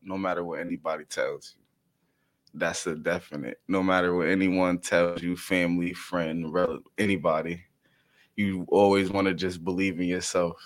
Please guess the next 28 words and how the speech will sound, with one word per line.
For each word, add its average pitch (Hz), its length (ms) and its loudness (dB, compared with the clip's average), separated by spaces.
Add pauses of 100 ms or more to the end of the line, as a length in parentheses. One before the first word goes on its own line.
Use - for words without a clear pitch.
(760)
and 95 160 4
always 98 460 2
tell 98 280 4
yourself 92 400 -2
that 80 140 -2
it's 82 140 -4
always 90 360 0
a 85 60 -6
way. 82 260 -4 (280)
No 90 120 -2
matter 87 340 2
if - 160 -6
you 92 240 0
feel 107 300 6
it 104 100 8
isn't, 107 340 6
it's - 220 -6
always 87 420 2
a 80 60 -10
way, 80 320 -8
'cause 80 200 -10
it's 82 140 -8
always 85 280 -2
a 82 40 -8
way 78 180 -4
to 69 100 -8
handle 82 360 -4
everything. - 440 -10